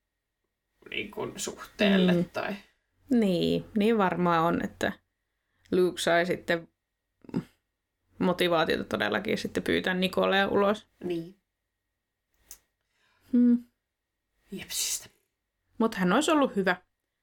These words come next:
Speaker 2: hyvä mies Lorelaille. Semmonen grounded.
Speaker 1: Kyllä.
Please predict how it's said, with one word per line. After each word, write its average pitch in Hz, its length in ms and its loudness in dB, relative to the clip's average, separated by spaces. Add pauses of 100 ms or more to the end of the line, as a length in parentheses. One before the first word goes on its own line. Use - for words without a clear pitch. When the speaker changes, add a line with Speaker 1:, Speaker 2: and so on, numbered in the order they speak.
(440)
Speaker 2:
hyvä 302 240 4
mies 214 380 2
Lorelaille. 190 640 2 (220)
Semmonen 311 320 4 (180)
grounded. 220 480 2 (640)
Speaker 1:
Kyllä. 185 240 -4